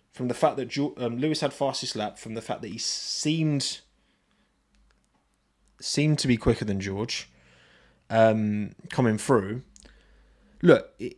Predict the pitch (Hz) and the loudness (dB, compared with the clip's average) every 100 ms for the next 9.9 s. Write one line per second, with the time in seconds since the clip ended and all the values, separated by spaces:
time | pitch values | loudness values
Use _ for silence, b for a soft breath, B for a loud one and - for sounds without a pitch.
0 | - 143 147 135 147 156 147 147 135 135 | -4 -2 0 2 2 2 0 0 -2 0
1 | 147 139 120 120 127 135 131 139 160 - | 0 0 0 0 2 2 4 4 2 -2
2 | 131 135 120 - 160 104 - - - - | -2 0 -2 0 2 0 -4 -18 -20 -6
3 | 117 - 117 113 135 104 98 113 117 113 | 0 4 6 8 8 6 2 2 4 2
4 | 110 107 104 98 104 113 123 - - - | 2 0 0 -2 0 2 0 0 -4 -6
5 | _ _ - 107 110 104 107 104 101 - | _ _ -2 2 2 2 0 -2 -4 -8
6 | 101 135 120 92 - b b b b b | -4 0 0 -4 -14 b b b b b
7 | b b 107 101 107 104 113 104 101 - | b b 2 4 4 2 0 0 0 -2
8 | - _ 104 98 139 104 101 120 120 117 | -16 _ -8 2 4 4 2 0 2 4
9 | - - 120 107 107 117 - 123 | 2 0 -4 -4 -2 0 4 4